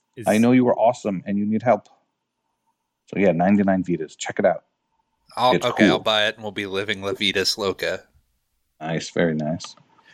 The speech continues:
Speaker 1: So
Speaker 2: It looks like a bunch of co-op games are on sale this week. I don't know if they did this on purpose. There's, uh, Farm Together, which I would like to play.
Speaker 1: Yes.
Speaker 2: I'm still a little confused how it is a hundred fifty to two hundred hours and so many people have it completed.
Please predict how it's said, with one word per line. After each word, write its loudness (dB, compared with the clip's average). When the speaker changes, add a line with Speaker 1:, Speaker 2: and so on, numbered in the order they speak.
Speaker 1:
So 0
Speaker 2:
It -10
looks -4
like 0
a -2
bunch 0
of -4
co-op 0
games -4
are -2
on -2
sale -2
this -6
week. -2
I 4
don't 2
know 2
if -4
they -2
did 0
this -4
on 0
purpose. -2
There's, 0
uh, 4
Farm 0
Together, 0
which -6
I 4
would 0
like 0
to -14
play. 0
Speaker 1:
Yes. -4
Speaker 2:
I'm 0
still 2
a 2
little 2
confused -2
how 2
it -12
is -6
a -4
hundred 0
fifty -2
to 0
two -2
hundred 2
hours 4
and -10
so -4
many -2
people -4
have 2
it -16
completed. -2